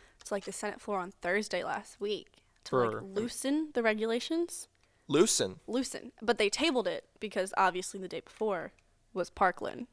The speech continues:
Speaker 2: What regulations were there to loosen
Speaker 1: I don't, I'm
Speaker 2: is my <laughs>
Speaker 1: Yeah.
Speaker 2: question.
Speaker 1: <laughs>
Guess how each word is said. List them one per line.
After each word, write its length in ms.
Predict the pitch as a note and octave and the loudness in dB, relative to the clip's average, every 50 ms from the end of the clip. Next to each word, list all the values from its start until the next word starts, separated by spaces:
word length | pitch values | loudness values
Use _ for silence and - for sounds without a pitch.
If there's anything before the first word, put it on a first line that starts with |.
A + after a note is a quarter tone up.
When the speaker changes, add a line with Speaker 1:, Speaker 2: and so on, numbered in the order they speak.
| _ - | _ 0
Speaker 2:
What 140 | D#3+ F3+ | 0 4
regulations 680 | C#3 D#3 E3+ E3 D3 C#3 C3+ C#3+ D#3+ - - F3 D3 B2 | 8 8 8 10 10 8 8 8 8 6 4 0 0 2
were 100 | B2 B2+ | 2 4
there 140 | A2+ A#2+ A2+ | 6 6 4
to 80 | G#2+ A2+ | 4 2
loosen 460 | G#2+ A2+ C3 D#3 - - G#2+ G2 G#2+ - - - - - | 2 2 2 0 0 -2 -4 -6 -6 -6 -6 -6 -6 -6
Speaker 1:
I 80 | B3+ | -4
don't, 180 | C4 B3+ B3+ - - | 0 0 0 0 0
I'm 100 | A3+ A#3+ | 0 0
Speaker 2:
is 120 | - A#2+ B2+ | 0 2 8
my 180 | B2+ C3+ D#3+ - | 10 10 10 10
<laughs> 0 | |
Speaker 1:
Yeah. 60 | - | 8
Speaker 2:
question. 960 | - - - G3 F#3+ - - - - D#4 B3 F#3+ B2 - D3+ - - - F3 - - | 4 4 6 6 6 8 10 12 12 12 12 12 12 10 6 2 2 -2 -4 0 0
Speaker 1:
<laughs> 160 | B3 B3+ | 0 0